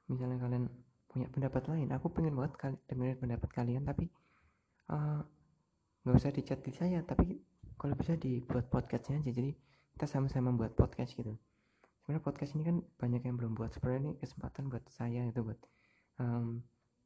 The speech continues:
be someone, maksudnya untuk jadi sesuatu, jadi sesuatu yang, jadi seseorang lah. Misalnya kayak uniqueness gitu. Tapi, eh, seneng aja misalnya kalian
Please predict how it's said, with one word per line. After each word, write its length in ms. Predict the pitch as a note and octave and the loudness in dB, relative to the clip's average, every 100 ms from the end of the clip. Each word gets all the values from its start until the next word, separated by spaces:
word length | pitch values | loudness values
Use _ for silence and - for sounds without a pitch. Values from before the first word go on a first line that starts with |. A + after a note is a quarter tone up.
| - | -2
be 180 | D3 D3+ | 0 0
someone, 1040 | - C3+ B2+ B2 - B2+ B2+ A#2+ A2+ A2+ B2 | -2 -2 0 -2 -4 -2 2 2 2 -2 -2
maksudnya 400 | A#2+ C3+ C3 - | -4 -4 -6 -6
untuk 160 | B2+ A#2+ | -6 -6
jadi 220 | - A#2+ | -6 -6
sesuatu, 560 | A#2 A2+ B2 B2+ - B2+ | -6 -8 -8 -8 -4 -2
jadi 180 | A2+ A#2 | -2 -4
sesuatu 400 | A#2+ A#2+ A#2+ - | -8 -8 -8 -4
yang, 160 | A#2+ A2+ - _ _ _ _ - | -6 -6 -10 _ _ _ _ -6
jadi 140 | C3 | -6
seseorang 560 | B2+ B2 C#3 B2+ C3 A#2+ | -4 -4 -2 0 0 0
lah. 80 | A#2+ - _ _ _ | -4 -14 _ _ _
Misalnya 260 | C3+ C3 C3 | -6 -4 -4
kayak 60 | B2+ | 0
uniqueness 460 | B2 A#2+ B2+ B2 | 2 2 0 -2
gitu. 180 | B2+ - | -2 -10
Tapi, 300 | - B2+ D3+ - _ _ _ _ _ _ _ _ _ _ _ | -8 -8 -8 -10 _ _ _ _ _ _ _ _ _ _ _
eh, 320 | B2+ A#2+ A#2+ A#2+ - _ _ _ _ _ _ _ _ _ _ _ | -2 0 -2 -4 -10 _ _ _ _ _ _ _ _ _ _ _
seneng 320 | - B2+ B2 | -4 0 2
aja 160 | B2 C3+ | 2 2
misalnya 320 | C3+ C3+ A#2+ | 0 2 0
kalian 240 | A#2+ A#2 | 0 -2